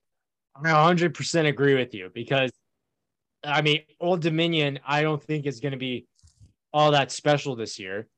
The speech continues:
They'll be lucky if they get a bowl game. And they kinda expo-, like, a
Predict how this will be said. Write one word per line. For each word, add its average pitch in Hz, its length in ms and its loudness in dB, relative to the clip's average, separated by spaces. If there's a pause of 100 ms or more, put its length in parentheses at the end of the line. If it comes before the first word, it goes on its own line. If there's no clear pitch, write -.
(280)
They'll 139 220 4
be 143 140 4
lucky 147 320 4
if 135 80 2
they 127 120 2
get 120 140 2
a 110 40 -2
bowl 127 260 -2
game. 113 360 -6
And 139 300 -4
they 151 140 0
kinda 170 380 0
expo-, 156 720 0
like, 165 220 0
a 147 120 -2